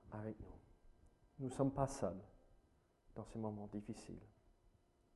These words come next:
Aide-nous, Seigneur,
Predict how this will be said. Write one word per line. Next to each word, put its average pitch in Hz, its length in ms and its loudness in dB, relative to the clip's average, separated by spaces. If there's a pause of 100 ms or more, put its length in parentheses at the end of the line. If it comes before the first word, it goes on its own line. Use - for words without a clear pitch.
(1500)
Aide-nous, 120 320 2
Seigneur, - 480 -12